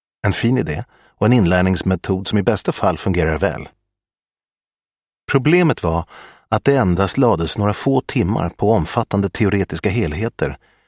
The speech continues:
efter vilket studenterna skyndade iväg till simuleringsklassen. Dessutom upprepades samma situation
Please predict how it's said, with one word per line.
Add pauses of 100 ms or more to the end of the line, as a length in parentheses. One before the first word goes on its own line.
(320)
efter
vilket
studenterna
skyndade
iväg
till
simuleringsklassen. (1500)
Dessutom
upprepades
samma
situation